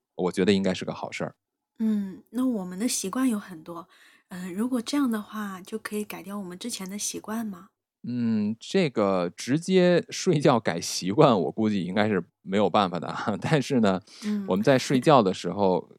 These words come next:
Speaker 1: 可以去这个，就是，呃，让我们的大脑去接触一些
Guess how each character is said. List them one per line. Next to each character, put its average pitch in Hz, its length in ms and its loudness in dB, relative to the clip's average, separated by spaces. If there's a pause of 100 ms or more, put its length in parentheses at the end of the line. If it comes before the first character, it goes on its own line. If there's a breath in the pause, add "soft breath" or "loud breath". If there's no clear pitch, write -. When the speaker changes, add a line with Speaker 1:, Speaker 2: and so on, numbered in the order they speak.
Speaker 1:
可 - 140 4
以 110 160 4
去 104 380 0
这 101 140 0
个， 80 240 -2
就 95 140 -10
是， 85 340 -8 (640 soft breath)
呃， 90 400 -6 (220)
让 147 240 2
我 92 80 0
们 78 80 -8
的 101 120 -4
大 123 180 0
脑 71 180 -6
去 101 160 -8
接 127 240 -2
触 104 240 -6
一 82 100 -6
些 98 360 -6